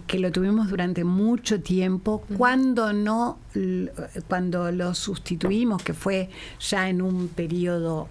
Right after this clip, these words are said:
Speaker 1: más reciente, este, las dos Elena,
Speaker 2: Ujú.
Speaker 1: eh, hicieron el podcast, este,
Speaker 2: Sí.
Speaker 1: de Informativo Feminista. Pero eso fue en un periodo, ya estamos hablando de entre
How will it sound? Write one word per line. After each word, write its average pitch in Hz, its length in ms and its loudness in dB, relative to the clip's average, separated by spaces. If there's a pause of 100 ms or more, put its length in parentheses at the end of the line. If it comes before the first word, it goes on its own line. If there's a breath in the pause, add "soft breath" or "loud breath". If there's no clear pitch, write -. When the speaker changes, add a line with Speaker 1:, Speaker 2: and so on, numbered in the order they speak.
Speaker 1:
más 165 640 0
reciente, 190 960 2 (580 loud breath)
este, 170 1200 0
las 170 280 0
dos 190 440 0
Elena, 185 600 2 (240 loud breath)
Speaker 2:
Ujú. 190 320 -4
Speaker 1:
eh, 170 580 -2
hicieron 190 720 2
el 180 160 2
podcast, 196 640 0 (300)
este, 165 680 0
Speaker 2:
Sí. 165 60 0
Speaker 1:
de 175 80 2
Informativo 170 680 0
Feminista. 156 680 0
Pero 165 160 -2
eso 202 180 -4
fue 240 320 0 (420 loud breath)
en 180 220 2
un 202 140 0
periodo, 185 480 0
ya 160 180 -2
estamos 190 340 -2
hablando 170 380 -2
de 156 400 -2
entre 156 580 -4